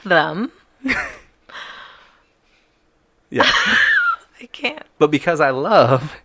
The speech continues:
Speaker 2: it's keeping me, you know, calm
Speaker 1: Calm.
Speaker 2: and in this chair right now.
Speaker 1: Mm-hmm.
Speaker 2: Um,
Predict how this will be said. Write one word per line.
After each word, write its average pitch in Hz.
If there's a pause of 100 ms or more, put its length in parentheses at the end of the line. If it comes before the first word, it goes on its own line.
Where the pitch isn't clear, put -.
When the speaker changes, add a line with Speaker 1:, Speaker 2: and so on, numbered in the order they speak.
(120)
Speaker 2:
it's 160
keeping 180
me, 143
you 139
know, 127
calm -
Speaker 1:
Calm. 269
Speaker 2:
and -
in 135
this 135
chair 185
right 113
now. 117
Speaker 1:
Mm-hmm. -
Speaker 2:
Um, 120